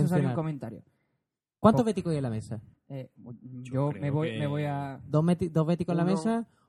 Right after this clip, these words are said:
Speaker 1: u-,
Speaker 3: dos.
Speaker 1: uno asumado
Speaker 2: Uno, uno
Speaker 1: y
Speaker 2: que
Speaker 1: yo
Speaker 2: eso
Speaker 1: me
Speaker 2: sí.
Speaker 1: considero neutral. Yo
Speaker 2: Venga.
Speaker 1: voy con, yo en este caso voy con la extinción.
Speaker 3: Tú eres
Speaker 2: Muy
Speaker 3: del
Speaker 2: bien,
Speaker 3: Club Baloncesto
Speaker 2: pero
Speaker 3: Sevilla, ¿no?
Speaker 2: vamos, <laughs>
Speaker 1: Yo
Speaker 2: vamos
Speaker 1: voy
Speaker 2: a
Speaker 1: de
Speaker 2: explicar,
Speaker 1: Roteña
Speaker 2: vamos a
Speaker 1: Fútbol
Speaker 2: explicar.
Speaker 1: Club.
Speaker 2: Vamos a explicar, por favor, porque creemos que, que es ver-, es verdad, esta, esta, esta afirmación es verdad.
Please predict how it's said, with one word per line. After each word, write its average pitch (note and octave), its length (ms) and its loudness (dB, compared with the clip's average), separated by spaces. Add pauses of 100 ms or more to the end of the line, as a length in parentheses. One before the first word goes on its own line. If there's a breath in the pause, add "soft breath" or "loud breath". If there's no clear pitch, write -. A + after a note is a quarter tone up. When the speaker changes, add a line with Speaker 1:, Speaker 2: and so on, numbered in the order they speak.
Speaker 1:
u-, - 40 -20
Speaker 3:
dos. D#3+ 280 0
Speaker 1:
uno F#3 340 8
asumado G3 560 6
Speaker 2:
Uno, F3 260 4
uno - 40 4
Speaker 1:
y E3 60 6
Speaker 2:
que E3 60 6
Speaker 1:
yo - 40 2
Speaker 2:
eso G3 100 10
Speaker 1:
me G3+ 80 8
Speaker 2:
sí. G3 40 4
Speaker 1:
considero F#3 360 6
neutral. B2 380 2 (160)
Yo C#3 100 -4
Speaker 2:
Venga. F3 140 10
Speaker 1:
voy G#3+ 160 10
con, G#3 400 4
yo G3 160 6
en G#3 100 4
este G3+ 200 4
caso G3+ 260 -4
voy F#3+ 80 2
con D#3+ 80 -2
la D3+ 60 2
extinción. C#3 420 -2
Speaker 3:
Tú - 80 -10
eres D#3 80 -2
Speaker 2:
Muy D#3+ 80 6
Speaker 3:
del D#3 80 4
Speaker 2:
bien, C#3 60 -8
Speaker 3:
Club F3 180 4
Baloncesto E3 380 4
Speaker 2:
pero D#3+ 120 0
Speaker 3:
Sevilla, B2 420 -2
¿no? C#3+ 100 -8
Speaker 2:
vamos, E3+ 380 2
<laughs> - 760 -4
Speaker 1:
Yo D#3 100 2
Speaker 2:
vamos F#3 80 8
Speaker 1:
voy G3+ 80 10
Speaker 2:
a - 40 12
Speaker 1:
de G3+ 40 4
Speaker 2:
explicar, C#3 320 -2
Speaker 1:
Roteña F#3 320 0
Speaker 2:
vamos - 40 -2
a - 40 0
Speaker 1:
Fútbol F3+ 160 2
Speaker 2:
explicar. C3 220 -4
Speaker 1:
Club. B2 80 -12 (280)
Speaker 2:
Vamos D#3 240 0
a F#3 40 2
explicar, D#3 340 -4
por D#3 140 -2
favor, D3+ 220 -2
porque D3+ 300 0
creemos D#3 360 0
que, F3 240 0
que E3 140 0
es D#3 60 -4
ver-, E3 180 2
es D#3 80 2
verdad, F#3 300 0
esta, A3 200 -6
esta, G3 460 -4
esta F#3+ 160 -8
afirmación A#3 480 -4
es G#3+ 80 2
verdad. E3 280 0